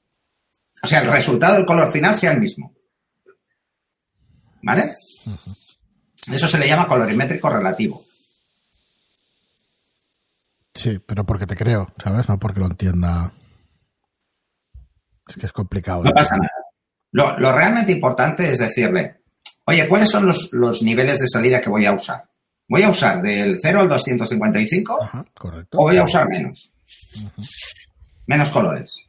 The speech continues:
Speaker 2: Ujú.
Speaker 1: ¿Mm? Por ejemplo, las televisiones, eh, R G B, que son tipo led o que son como los monitores, eh, no suelen tener ni el blanco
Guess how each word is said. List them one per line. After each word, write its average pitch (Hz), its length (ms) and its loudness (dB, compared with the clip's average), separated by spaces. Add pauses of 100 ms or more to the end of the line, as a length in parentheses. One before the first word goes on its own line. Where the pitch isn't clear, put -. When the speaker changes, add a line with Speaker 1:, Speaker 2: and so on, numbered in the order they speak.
Speaker 2:
Ujú. 113 240 -18 (120)
Speaker 1:
¿Mm? 180 160 -6 (140)
Por - 120 -4
ejemplo, 123 260 2
las 123 160 0
televisiones, 151 840 0 (640)
eh, 107 320 0
R 107 180 0
G 113 140 -2
B, 156 340 0 (480)
que 87 120 -6
son 87 400 -4 (280)
tipo - 220 -6
led 143 460 4
o 87 360 -6
que - 100 -12
son - 160 -8
como 101 160 -2
los 87 180 -4
monitores, 143 640 -4 (420)
eh, 92 480 0
no 139 220 4
suelen 135 400 2
tener 101 480 0
ni 104 200 0
el 104 120 0
blanco 185 640 0